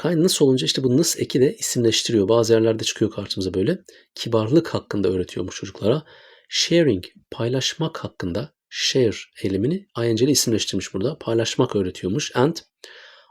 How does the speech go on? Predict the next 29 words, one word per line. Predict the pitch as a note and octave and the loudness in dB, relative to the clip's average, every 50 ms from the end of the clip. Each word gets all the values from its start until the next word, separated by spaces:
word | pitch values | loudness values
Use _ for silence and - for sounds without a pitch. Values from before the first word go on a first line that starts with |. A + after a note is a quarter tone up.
| - - A2 | -14 -10 -8
understanding | G#2+ G#2 G#2+ G2+ - - - B2+ A2+ G#2 G2+ G#2 | -6 -6 -6 -6 -6 -2 -2 0 0 0 0 0
other | G#2+ G2+ F#2+ - | 0 0 0 -2
people, | - - G#2 - D#3 C#3+ A#2+ G#2 G2+ | -4 -10 -8 -4 -4 -4 -4 0 4
diğer | C3+ C#3 B2+ | 6 6 8
insanları | A#2 A2+ - - A#2 G#2+ G2+ G#2+ C#3 F3+ F#3 - _ - - - - - - _ _ - | 6 4 2 0 0 0 2 2 2 2 0 -4 _ -20 -20 -20 -20 -20 -20 _ _ -10
anlamayı, | A2 G#2 G#2 G#2+ G#2+ A2 A2 A2 A2+ A#2+ B2+ A2+ - - _ _ _ _ _ _ _ _ _ - | -8 -6 -4 -2 -2 0 0 2 2 4 4 2 2 -2 _ _ _ _ _ _ _ _ _ -4
e, | - G2+ | -2 -2
öğretiyormuş. | F#2+ - - G2 F#2 F#2 - - G#2+ G2+ - - | -2 -2 -2 -6 -8 -8 -10 -12 -12 -10 -8 -2
Gene | - C3 A2 A2+ C#3+ E3 - - | 0 2 2 2 0 -2 -4 -4
understand | A2+ A2+ A2+ A2 - - A#2+ A2+ G#2 | -2 0 0 0 -2 -2 -2 -2 -2
eylemi | G#2 G2 F2+ F#2+ G2 | -2 -4 -4 -2 -4
I | G#2+ A2 A2 G#2 | -2 -2 -2 -2
N | F#2+ | -2
G | F#2 - B2 | -2 -2 -4
ile | C#3+ | -4
isimleştirildi | - - - A#2 G#2+ G2 - - - G2+ F#2+ F#2 F2+ | -2 -2 -2 0 0 0 0 -2 -2 -2 -2 0 0
burada. | F2 F2 E2+ - _ _ _ _ _ _ _ _ _ - - - _ _ _ _ _ _ _ _ _ _ | -2 -4 -6 -8 _ _ _ _ _ _ _ _ _ -20 -20 -20 _ _ _ _ _ _ _ _ _ _
Sometimes, | - - - E3+ F3 - C3 G#2 F#2 F2+ F2+ - - - | -6 0 2 2 2 2 0 0 0 -2 -2 -4 -4 0
bazen, | C#3 C3+ A#2 F#2+ G#2 A2 D3 - _ _ _ _ - _ _ | 2 2 2 2 2 0 0 -2 _ _ _ _ -20 _ _
it | - - - | -20 -12 -4
talks | - D3 D3 C#3 - - | 0 2 2 2 2 -2
about | A#2+ A#2+ C3+ C3 | -2 -2 -2 -4
hard | - - C3 B2+ B2+ | -4 -2 -2 -2 -2
things | - - - G#2 G#2+ A2+ - - - | -2 -4 -8 -6 -6 -6 -8 -6 -6
like | A2 G#2+ G#2+ G#2+ G#2 - - A2 | -4 -2 -2 -4 -4 -6 -6 -4
losing | G#2+ A2+ G#2+ G#2 G#2+ - - | -2 -2 -2 -2 -4 -6 -8
a | F#2+ | -8
friend. | - - - G#2 F#2 E2+ - - _ _ _ _ - - - - - - - _ _ _ | -10 -6 -4 -4 -4 -4 -6 -12 _ _ _ _ -20 -20 -20 -20 -20 -20 -20 _ _ _
Bazen | - G#2 C3 F3+ F3+ C#3 C#3 D#3 F#3 G3 | 0 2 2 2 4 2 2 0 0 -4